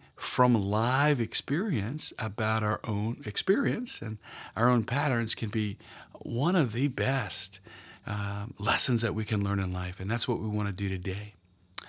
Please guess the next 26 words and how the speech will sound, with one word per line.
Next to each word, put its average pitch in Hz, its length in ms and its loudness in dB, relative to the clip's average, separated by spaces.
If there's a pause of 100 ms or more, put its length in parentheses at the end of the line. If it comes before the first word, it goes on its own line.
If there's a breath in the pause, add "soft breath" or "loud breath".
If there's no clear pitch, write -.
(640 loud breath)
I - 20 2
pray 170 220 8
that 185 160 8
these 156 180 4
days 151 280 6
after 143 240 0
fifty 143 260 0
days 139 180 0
are 131 60 4
filled 135 300 4
with 127 160 0
grace. 127 320 2
Again, 120 580 2
today, 123 480 2
what 107 180 -2
you're, 104 220 -4 (500 loud breath)
you 117 160 2
can, 95 320 0
you 113 120 0
can 95 160 0
do 120 440 4 (280 loud breath)
is 110 160 0
just 123 180 4
go 117 140 4
back 110 380 0
to - 180 0